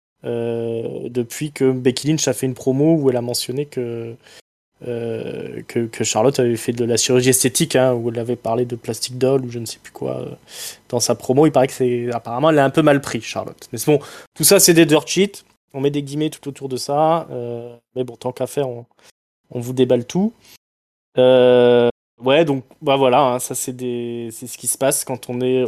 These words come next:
au sommet de la chaîne alimentaire, quand on est deux. Euh, bah, ça se, commence à y avoir des conflits d'ego, ça commence à poser des problèmes. On sait que Becky Lynch, elle est très bien vue par, euh, par Vince McMahon, hein, elle est considérée comme une des grosses,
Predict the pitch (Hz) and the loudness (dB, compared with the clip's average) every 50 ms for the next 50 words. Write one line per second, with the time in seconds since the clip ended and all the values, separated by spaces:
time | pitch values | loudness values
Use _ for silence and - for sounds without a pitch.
0 | - _ - 143 - - - 151 147 147 143 143 139 - - 143 135 131 131 131 | -4 _ -4 -4 -2 0 0 4 4 4 4 4 2 2 2 2 2 2 2 2
1 | 127 127 - - 151 165 165 - - 143 - - 135 131 127 127 139 156 180 175 | 2 2 4 4 2 2 2 0 -4 -8 -6 -4 -4 -4 0 2 4 4 4 2
2 | _ _ _ _ _ _ _ _ _ _ _ _ _ _ _ _ _ _ _ - | _ _ _ _ _ _ _ _ _ _ _ _ _ _ _ _ _ _ _ -8
3 | - 127 120 117 113 113 110 110 110 110 110 110 110 110 113 113 113 110 113 117 | -6 -4 -2 -2 -2 -4 -4 -4 -4 -4 -4 -4 -4 -4 -4 -6 -6 -6 -6 -6
4 | 110 - - 110 - - - 53 57 - - - _ - - - - - - _ | -6 -6 -6 -6 -6 -6 -8 -10 -12 -12 -14 -16 _ -20 -20 -20 -20 -20 -20 _
5 | _ _ _ _ _ - - 139 147 165 - 170 156 151 147 143 143 147 143 151 | _ _ _ _ _ -2 0 2 4 4 6 6 6 6 6 4 4 2 0 0
6 | 147 - - 139 135 139 131 143 151 160 175 190 165 - - - - 147 143 143 | -4 -4 -4 -2 -2 0 2 4 4 6 6 4 2 0 -8 -8 -4 -4 -4 -4
7 | 151 147 147 143 - 143 127 - 135 131 131 127 131 127 - 135 127 131 135 156 | -2 -4 -4 -4 -4 -6 -6 -6 -6 -6 -4 -4 -4 -4 -4 -6 -2 0 0 0
8 | 180 170 _ - - - _ - 135 135 127 - - 175 170 - 143 147 143 131 | 0 -4 _ -18 -20 -20 _ -8 -6 -4 -2 2 2 0 0 0 -2 -2 -2 0
9 | 131 139 135 - - 139 151 160 - - 123 113 - - - - 156 156 147 151 | -2 -2 -2 -2 -4 -2 -2 -2 -2 -2 -4 -4 -6 -6 -6 -2 -2 0 2 2
10 | 151 151 143 147 156 151 143 - 139 131 127 123 123 120 120 120 120 120 117 117 | 0 0 0 -2 -6 -6 -2 2 2 4 4 4 4 4 2 2 0 0 -2 -2
11 | 117 117 120 127 123 - - 123 117 117 127 120 - - 123 117 - 143 160 160 | -4 -4 -6 -8 -8 -8 -6 -6 -6 -4 -6 -8 -6 -6 -6 -6 0 0 0 2
12 | 147 135 131 123 - 127 - - 131 123 123 127 123 - 123 123 120 120 123 123 | 2 0 -2 -2 -6 -10 -10 -8 -2 0 0 0 0 -2 -8 -8 -8 -10 -10 -12
13 | - - 131 - | -10 -12 -12 -12